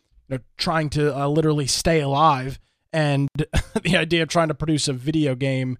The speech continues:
uh, while your country is getting invaded by an adversary is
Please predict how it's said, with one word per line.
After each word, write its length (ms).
uh, 360
while 440
your 140
country 340
is 100
getting 220
invaded 460
by 140
an 80
adversary 600
is 100